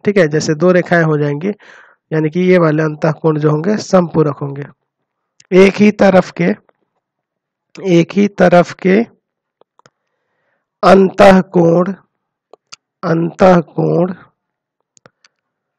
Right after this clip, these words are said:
समपूरक होते हैं, समपूरक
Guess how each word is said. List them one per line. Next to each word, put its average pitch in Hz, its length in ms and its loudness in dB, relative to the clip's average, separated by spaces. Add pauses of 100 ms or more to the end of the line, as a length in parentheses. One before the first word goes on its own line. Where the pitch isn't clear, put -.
(960)
समपूरक 190 840 4
होते 151 260 -6
हैं, 120 140 -14 (2750)
समपूरक 180 920 0